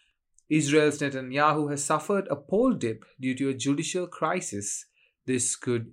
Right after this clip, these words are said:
have implications for the political landscape in Israel. Fable Simulation, a U S company, has developed an A I tool named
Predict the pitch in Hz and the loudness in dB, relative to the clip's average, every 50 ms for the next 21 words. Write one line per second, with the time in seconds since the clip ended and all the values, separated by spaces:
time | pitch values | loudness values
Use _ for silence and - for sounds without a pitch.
0 | _ _ - - 135 156 165 165 175 160 156 156 - 156 - 160 156 147 147 - | _ _ -2 2 4 4 4 2 0 -4 -4 -6 -8 -6 -2 -2 -2 -2 -2 -6
1 | 117 113 107 - - 113 113 110 - 120 123 131 127 143 143 - 147 143 131 120 | -10 -10 -8 -8 -6 -6 -6 -6 -6 -4 -4 -4 -4 -6 -4 -2 -2 0 0 -2
2 | 117 113 - - 113 110 110 - _ _ _ _ _ _ - 120 120 113 117 117 | -2 -4 -6 -6 -4 -4 -4 -6 _ _ _ _ _ _ -8 -6 -4 -4 -6 -6
3 | 127 127 117 113 117 113 113 104 104 104 104 104 _ _ _ _ _ _ _ _ | -8 -8 -8 -6 -4 -4 -4 -2 -2 -4 -6 -10 _ _ _ _ _ _ _ _
4 | _ _ _ _ _ _ _ - 160 160 156 160 156 156 - 156 147 143 143 147 | _ _ _ _ _ _ _ 2 4 4 4 2 -2 0 -2 -2 -2 0 2 2
5 | 147 143 147 - 185 185 160 135 131 127 135 131 135 135 135 - - 139 135 135 | 2 0 -2 -8 -8 -6 -6 -6 -4 -2 0 0 0 0 -2 0 0 0 0 0
6 | - 131 135 135 123 107 107 139 156 - 120 113 135 147 151 170 180 175 175 160 | -6 -10 -10 -10 -10 -4 -2 -2 -2 -2 2 2 2 2 4 2 -2 0 -2 -6
7 | 147 143 143 170 170 180 196 202 202 190 196 - 220 220 196 147 120 107 104 - | -6 -6 -6 -2 0 0 0 0 -2 -6 -4 -4 -2 0 0 0 -2 -2 -6 -14
8 | _ _ _ _ 127 127 127 127 120 117 | _ _ _ _ -8 -6 -6 -6 -8 -12